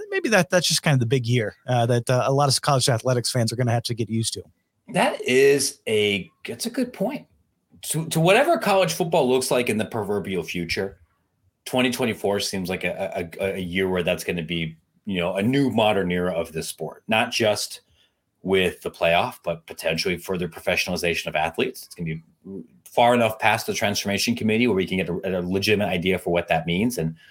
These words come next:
Speaker 2: who's up and who's down and everything. Sucks for consumers. The, my, my hope,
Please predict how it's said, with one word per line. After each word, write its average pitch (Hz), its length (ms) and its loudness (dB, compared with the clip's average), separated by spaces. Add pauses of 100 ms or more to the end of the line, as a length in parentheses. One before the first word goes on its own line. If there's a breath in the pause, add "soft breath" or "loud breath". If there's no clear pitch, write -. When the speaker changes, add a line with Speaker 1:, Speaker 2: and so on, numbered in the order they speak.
(200 loud breath)
Speaker 2:
who's 104 220 -2
up 92 260 -2
and 80 100 -10
who's 80 200 -6
down 82 260 -6
and 90 80 -4
everything. 123 480 -2 (400 soft breath)
Sucks 156 300 4
for 170 100 2
consumers. 101 680 0 (480)
The, 117 160 4
my, 110 180 2
my 107 180 6
hope, 131 360 4